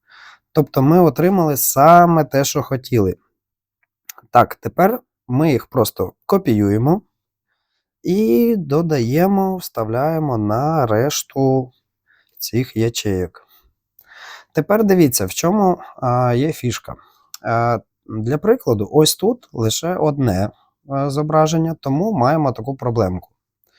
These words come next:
Тож, а, ми копіюємо це значення, вставляємо в фото. З галереї просто цю проблему ми прибираємо.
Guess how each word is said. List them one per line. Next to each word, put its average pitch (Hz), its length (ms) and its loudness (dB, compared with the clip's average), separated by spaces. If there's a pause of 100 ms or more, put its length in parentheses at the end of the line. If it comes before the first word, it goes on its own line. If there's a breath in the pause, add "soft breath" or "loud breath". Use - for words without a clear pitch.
(420 soft breath)
Тож, 135 440 2 (160)
а, 127 440 -2
ми 143 460 2 (100)
копіюємо 135 560 2
це 120 180 -6
значення, 147 640 -2 (120)
вставляємо 127 680 0
в 120 220 -2
фото. 107 480 0 (640 soft breath)
З 139 260 0
галереї 190 500 2
просто 139 600 0
цю 127 200 -6
проблему 127 520 2
ми 139 320 2
прибираємо. 107 960 2